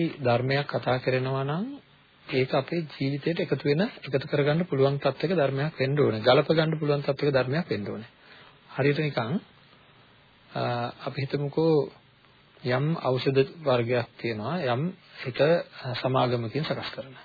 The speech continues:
හරි? එතකොට මේ ඖෂධ වල නම් ටික දෙනවා, කොහොම නම් ටික දෙනවා කාට හරි. කියනවා, "අපේ සමාගමේ තියෙන ඖෂධ වල නම් ටික තමයි මේ." ඊට පස්සේ ඒ ඖෂධ ටික අපි හිතමු, ලේබල් කරලා බෝතල් වල තියෙනවා කියලා.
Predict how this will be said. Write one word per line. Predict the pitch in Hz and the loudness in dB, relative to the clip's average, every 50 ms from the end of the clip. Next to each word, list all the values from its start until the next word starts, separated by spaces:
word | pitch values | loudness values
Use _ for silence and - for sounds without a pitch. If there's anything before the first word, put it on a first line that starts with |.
| - _ _ _ - | -20 _ _ _ -10
හරි? | - 185 196 - - _ _ _ - - - - - - - - - _ _ _ - - | -8 -8 -8 -8 -14 _ _ _ -20 -20 -20 -20 -20 -20 -20 -20 -20 _ _ _ -14 -10
එතකොට | 143 127 147 143 147 131 - 123 123 156 202 240 226 - _ - - | -4 -4 0 0 0 -2 -2 -2 -2 -2 -2 -2 -4 -8 _ -10 -6
මේ | 147 151 | -2 0
ඖෂධ | 147 135 135 135 131 | 2 2 0 2 2
වල | 147 139 151 170 185 185 | 2 4 4 4 4 4
නම් | 147 123 131 147 156 | 4 2 2 2 0
ටික | 190 180 - | 0 0 0
දෙනවා, | 170 143 139 127 127 131 139 131 | 2 2 2 2 2 -2 -2 -2
කොහොම | - - 135 135 143 165 170 | -2 2 2 2 2 2 0
නම් | 139 123 123 131 | -2 -2 -2 -2
ටික | 127 139 135 | -4 -2 -2
දෙනවා | 135 127 123 117 120 131 143 | 0 0 0 -2 -2 -4 -4
කාට | 135 131 110 113 117 | -2 -4 -4 -4 -6
හරි. | 117 101 107 98 98 147 190 220 | -8 -8 -8 -8 -4 -4 -4 -4
කියනවා, | - - - 131 127 151 170 | -4 -4 -4 -2 -2 -2 -4
"අපේ | 147 - 143 143 | -2 0 -2 -2
සමාගමේ | 131 - 120 120 123 127 127 123 127 123 123 120 117 | -2 -2 -4 -2 -2 -2 0 -2 -2 -2 -2 -4 -2
තියෙන | - 131 160 | -2 -2 -2
ඖෂධ | 170 147 127 117 131 117 | -2 -2 -2 -2 -2 0
වල | 120 120 131 | 0 0 0
නම් | 151 156 123 120 | 0 -2 -4 -4
ටික | 117 - 101 - | -4 -4 -4 -4
තමයි | - 107 123 160 | -4 -2 -2 0
මේ." | 175 147 110 107 - - _ _ _ _ - - - - - - - - - - _ _ - | 0 0 -2 -4 -8 -16 _ _ _ _ -20 -20 -20 -20 -20 -20 -20 -20 -20 -20 _ _ -4
ඊට | 135 135 143 | -4 0 4
පස්සේ | 147 143 139 - 202 165 | 4 4 4 4 4 4
ඒ | 170 | 6
ඖෂධ | 160 135 139 135 151 151 151 156 | 6 4 4 4 2 2 2 2
ටික | - 165 143 170 185 185 175 175 - - - - - | 0 0 2 4 4 4 4 2 -2 -16 -20 -16 -14
අපි | 143 127 135 | -8 -4 -4
හිතමු, | 131 - 147 143 | -2 -2 0 0
ලේබල් | 131 127 127 123 131 131 135 | 2 2 2 2 2 0 0
කරලා | 135 - 131 120 117 131 190 - - - _ _ - - - _ _ _ _ - | 0 0 0 2 2 2 0 -2 -4 -16 _ _ -20 -20 -20 _ _ _ _ 0
බෝතල් | 127 127 123 - 127 123 | 2 2 6 6 4 6
වල | 127 123 120 | 6 4 2
තියෙනවා | 117 - 117 113 113 117 113 | 2 0 0 0 0 -4 -6
කියලා. | - - 107 107 139 - | -4 -4 -2 -2 -2 -4